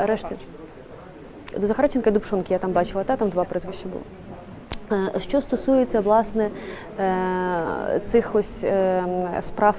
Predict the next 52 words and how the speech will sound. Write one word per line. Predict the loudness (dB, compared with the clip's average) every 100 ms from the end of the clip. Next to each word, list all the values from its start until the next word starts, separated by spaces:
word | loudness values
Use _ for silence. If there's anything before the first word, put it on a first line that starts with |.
| 2
е, | 4 4
журналістів, | 4 4 2 0 -6 -8 -12 -2
ми | 4 8
нагадуємо | 8 8 6 6
про | 4 4
них | 4
щоразу. | 2 2 4 4 0 -6
Тобто | -6 -4 2
кожного | 4 4 4 8
разу, | 8 6
коли | 2 4 6
ми, | 4 2
е, | 0 0 0
готуємо | 0 0 4 6 6
підбірку, | 2 2 4 4 2
коли | 0 2
ми | 4
готуємо | 4 4 2
будь-які | 2 0 0 -2 0 2
М | 2 4
Р | 4
Г, | 2 0 0
ну, | 2
я |
маю | 2 0
на |
увазі | 0 0 0
кожна | 0 0 -4
з |
цих | -6 -6
п'ятнадцяти, | -4 -2 -4 -2
які | -2 0
вже | 0
відбулося, | 0 0 0 0 -2 -6 -8 -14 -14 -8 0
е, | 2 4
ми | 4
завжди | 4 4 2
даємо | 4 4 4 0
це | -2
питання | -4 -2 0 0
до | 0 0
правоохоронних | 2 0 0 -2 -2 -2
органів. | -4 -4 -4 -4
Відповідно, | -2 2 4 2
ці | 2
відповіді, | -2 0 0 0
які | 0 2
вони | 2
отримують, | 2 4 4 6 4
ви | 4
їх | 2 2
чуєте. | -4 -4 -4 -8